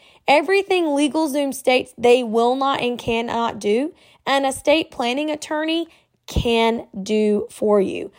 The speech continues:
Attorneys are trained to do more than draft a document. Attorneys are going to be in a law firm or own their own law firm.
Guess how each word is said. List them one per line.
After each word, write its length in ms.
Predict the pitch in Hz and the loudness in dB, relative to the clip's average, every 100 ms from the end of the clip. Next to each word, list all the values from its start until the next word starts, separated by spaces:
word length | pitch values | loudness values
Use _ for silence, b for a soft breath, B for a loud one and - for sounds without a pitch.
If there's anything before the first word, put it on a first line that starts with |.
| b b | b b
Attorneys 640 | 226 226 277 269 320 349 - | 0 0 0 0 2 0 0
are 160 | 233 | 0
trained 580 | 233 - 226 226 254 277 | -2 -6 -2 0 -2 -4
to 120 | - | -6
do 520 | 202 208 220 233 233 214 | -4 -2 0 0 -2 -2
more 500 | 202 196 214 254 - | 0 4 4 2 0
than 220 | 220 220 | 0 0
draft 480 | 202 196 190 214 - | 0 0 0 0 -4
a 140 | 196 202 | -6 -4
document. 720 | 175 196 - - - - - B B B B | -4 -6 -12 -16 -16 -20 -20 B B B B
Attorneys 840 | 233 233 - 269 349 320 214 220 214 - | 2 2 0 2 2 4 4 2 -2 0
are 220 | 214 220 | 2 2
going 540 | 208 220 247 262 254 | 2 4 4 2 0
to 460 | - 262 254 247 - 214 175 | -4 -2 0 0 -2 -6 -8
be 520 | 247 262 277 294 311 - _ _ _ - | -2 0 2 0 -2 -6 _ _ _ -4
in 240 | 302 311 | -2 0
a 180 | 277 294 | 0 0
law 320 | 254 254 302 | 4 4 4
firm 400 | - 302 302 302 | 2 0 0 -2
or 300 | 254 254 254 | 2 2 2
own 200 | 247 262 | -2 -2
their 200 | 254 254 | -2 -2
own 240 | 226 233 226 | -2 -2 2
law 220 | 202 208 | 2 2
firm. 400 | - 139 127 | -2 -10 -12